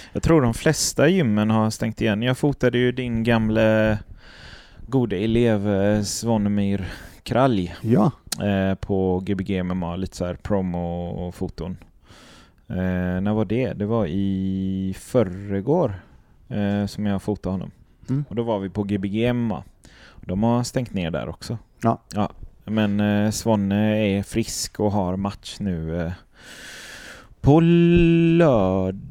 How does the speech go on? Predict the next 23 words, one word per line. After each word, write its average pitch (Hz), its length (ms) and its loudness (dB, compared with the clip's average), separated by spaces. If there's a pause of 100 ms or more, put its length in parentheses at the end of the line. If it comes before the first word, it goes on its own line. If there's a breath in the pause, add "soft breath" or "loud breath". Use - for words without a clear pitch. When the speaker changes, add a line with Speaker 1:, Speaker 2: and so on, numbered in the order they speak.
Speaker 1:
nej, 165 240 4
han 143 180 2
sticker - 320 0
på 151 100 4
lördag 98 300 4 (160 loud breath)
och 127 100 0
så 120 100 0
har 107 60 2
han 107 120 0
match - 360 -4
nästa... 101 480 -2
Eh, 87 60 -6 (580 loud breath)
jag 110 220 2
kommer 120 140 0
inte 113 100 2
ihåg, 92 220 0
någon 110 240 0
gång 101 340 0
nu 90 220 -2
nära. 101 160 0
Speaker 2:
Mm. 71 120 0 (180)
Det - 180 -2
är 123 40 8